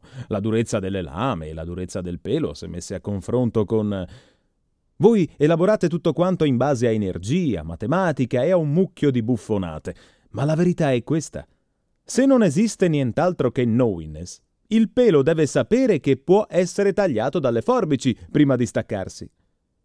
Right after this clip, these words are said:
E ci sono cose d'ogni genere che non possono essere tagliate da altre cose. Ci sono sostanze d'ogni genere che non possono essere tagliate da altre sostanze. Beh, nessuna di queste sostanze sa di poter essere danneggiata dall'altra sostanza,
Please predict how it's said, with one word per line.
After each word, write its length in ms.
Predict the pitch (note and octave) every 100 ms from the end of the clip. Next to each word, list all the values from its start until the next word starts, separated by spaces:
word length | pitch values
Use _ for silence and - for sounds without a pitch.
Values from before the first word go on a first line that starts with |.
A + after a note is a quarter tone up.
| _ - -
E 140 | F#3+
ci 100 | -
sono 300 | E3+ A#3+ F#3
cose 340 | - G#3 D3 C3+
d'ogni 260 | B2+ A#2+
genere 440 | G#2+ A#2 D#3 D3+ F#2+
che 100 | F#2
non 300 | E2+ E2 -
possono 420 | C3 - E3+ B2
essere 300 | A#2 A#2 G#2
tagliate 500 | A2 A2 G2 G#2+ G#2
da 160 | F#2
altre 280 | F#2 F2+ G2
cose. 400 | - E2 E2+ - _ _ _
Ci 100 | D3
sono 220 | G3 F#3
sostanze 640 | - E3+ - G3 G3+ F3 E3
d'ogni 260 | D#3+ D#3
genere 360 | C#3 F#3 E3+ C#3+
che 120 | D3
non 300 | D3 D#3+ D3+
possono 440 | G3 A3 - E3
essere 280 | C#3+ - B2
tagliate 460 | A#2 A2+ A#2+ A#2 G#2+
da 120 | G2+
altre 260 | G#2 G#2 G2+
sostanze. 680 | G2+ F2 G2 F2+ F2 - - _ _ _ _
Beh, 220 | A#2+ -
nessuna 580 | D3 C3 A#2+ - F#3+ B2+
di 120 | F#2+
queste 320 | F#2+ C3 - A2+
sostanze 600 | C#3+ C3+ D#3 F3 F3+ A3+
sa 280 | - E3
di 140 | F3+ G3+
poter 280 | E3+ C#3+ C#3
essere 300 | E3 D#3+ B2+
danneggiata 640 | A#2+ C3 C#3+ A2 F#2 D3+
dall'altra 480 | C3+ G2+ G2+ G#2 G#2+
sostanza, 580 | C#3 C#3 A3+ G#3+ F3+